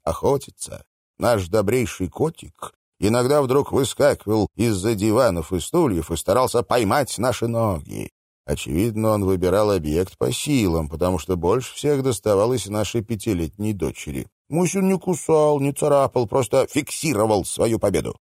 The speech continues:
Но сама внезапность его действий заставляла нас постоянно думать о ногах. Гостей Мусин не любил, точнее, не всех гостей, а тех, которые его не замечали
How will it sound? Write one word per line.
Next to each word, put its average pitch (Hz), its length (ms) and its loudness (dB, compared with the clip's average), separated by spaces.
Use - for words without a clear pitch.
Но 80 100 -4
сама 71 380 -4
внезапность 71 960 -6
его 50 140 -12
действий 85 560 0
заставляла 82 680 0
нас 92 220 -2
постоянно 73 840 -4
думать 73 600 -14
о 73 60 -10
ногах. 156 500 -4
Гостей 90 680 0
Мусин 73 560 -2
не 67 140 -2
любил, 107 760 2
точнее, 117 400 0
не 95 180 2
всех 101 500 0
гостей, 147 540 2
а 95 120 2
тех, 147 320 0
которые 117 460 2
его 113 180 4
не 120 160 2
замечали 107 800 2